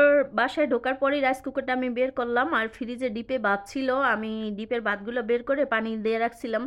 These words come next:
তারপরে চাল চল হয়ে গেছে, পরে রাইস কুকারে আমি বসায় দিলাম। তো যেহেতু করে রান্না করা ভাত আসলে অনেক শক্ত ছিল, তো রাইস কুকারে দিলাম, পরে ভাতটা হয়ে গেছে। আর এদিকে আমি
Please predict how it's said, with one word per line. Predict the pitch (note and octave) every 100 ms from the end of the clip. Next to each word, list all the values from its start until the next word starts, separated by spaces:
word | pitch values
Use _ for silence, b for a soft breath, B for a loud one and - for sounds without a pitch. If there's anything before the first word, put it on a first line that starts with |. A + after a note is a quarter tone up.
| - B B
তারপরে | - A#3 A#3+ A#3+ C4
চাল | C4 C4
চল | C#4 C#4
হয়ে | C#4 A#3+
গেছে, | B3 C4+
পরে | C4 A3+ A3
রাইস | A#3 A#3
কুকারে | A#3 A#3+
আমি | A#3 A3
বসায় | A#3 - C#4
দিলাম। | A3+ A3+ A3 C#4 B B
তো | - C#4
যেহেতু | D#4 E4+ D#4+
করে | D#4 C4+
রান্না | A3+ C#4
করা | D#4 C#4+ C#4
ভাত | G#3 A3+ A#3+
আসলে | B3 C#4 C4
অনেক | A#3+ C#4 D#4+
শক্ত | - C4+ C#4
ছিল, | C#4 C#4 B3+ C4 D#4 B3+
তো | A#3+ A#3 A3+ A3+ G#3
রাইস | A3 A#3+
কুকারে | - B3+ B3+ A#3+
দিলাম, | G#3+ A#3+ A#3 C#4+ D#4
পরে | A#3 A3
ভাতটা | A3 G3+ A#3+
হয়ে | B3 A#3 B3+
গেছে। | C#4 A#3+ B3 B B B
আর | F3+ A3 A3+ A3
এদিকে | A3+ B3 C4+
আমি | B3+ C4